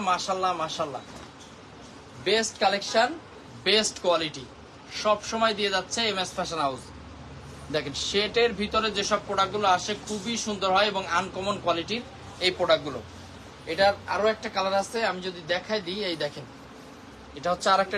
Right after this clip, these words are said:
ডিজাইন, একদম অফার প্রাইজে। যারা অফার প্রাইজে প্রোডাক্ট লুফে নিতে চান, তারা কিন্তু আজকে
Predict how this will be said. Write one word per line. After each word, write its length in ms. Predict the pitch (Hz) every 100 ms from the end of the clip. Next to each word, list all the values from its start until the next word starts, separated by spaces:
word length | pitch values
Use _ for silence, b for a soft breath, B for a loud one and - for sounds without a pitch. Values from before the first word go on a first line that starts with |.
| 185
ডিজাইন, 260 | 175 208 214 180 208
একদম 300 | 208 190 240 202
অফার 200 | 196 226 226
প্রাইজে। 260 | 208 175 156
যারা 220 | 170 196 214 208 - 175
অফার 240 | - 226 214
প্রাইজে 300 | 214 208 226 214
প্রোডাক্ট 300 | 190 196 196 190
লুফে 220 | 185 226 220
নিতে 160 | 208 185
চান, 160 | 180 208 247
তারা 160 | 180 185 233
কিন্তু 180 | 180 202 190
আজকে 180 | -